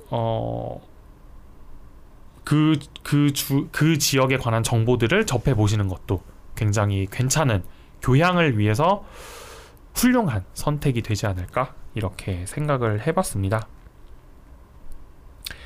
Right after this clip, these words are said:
네, 이렇게 연해주라고 하는 지역, 이 김 알렉산드라가 주로 활동했던 요 지역에 관한 이야기를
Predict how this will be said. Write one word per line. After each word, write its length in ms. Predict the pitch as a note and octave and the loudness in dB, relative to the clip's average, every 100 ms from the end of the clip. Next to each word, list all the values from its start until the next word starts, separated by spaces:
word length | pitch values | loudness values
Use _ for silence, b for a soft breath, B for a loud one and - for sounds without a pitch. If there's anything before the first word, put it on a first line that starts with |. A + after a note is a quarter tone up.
| B B B B - | B B B B -2
네, 260 | C#3+ B2+ G#2 | 2 4 2
이렇게 520 | G2+ - G2+ G2 F#2+ | -2 0 2 4 4
연해주라고 880 | C3 G3+ A#3+ G3+ C3+ A2+ A#2+ A#2+ C3 | 4 4 4 2 2 2 0 2 2
하는 320 | C3+ A#2+ A2+ | 2 0 0
지역, 380 | - A2+ F#2+ - | 2 2 2 0
이 180 | A2+ G2 | -2 -2
김 220 | - B2+ | -2 0
알렉산드라가 680 | A#2 A#2 B2+ A#2+ A2 G#2+ G#2 | 2 0 0 0 2 2 0
주로 240 | - A2+ G#2+ | 0 2 2
활동했던 800 | D3 D3 D3 A2+ - D#3 F#3 F3+ | 2 0 0 0 0 2 4 4
요 100 | B2 | 2
지역에 380 | A#2+ A#2 G#2+ A2+ | 2 0 2 0
관한 440 | - G#2 A#2 E3 B2 | -2 -2 0 0 0
이야기를 720 | G#2 G2+ G#2 C3 F3 F#3+ G3+ | 0 0 0 2 4 2 0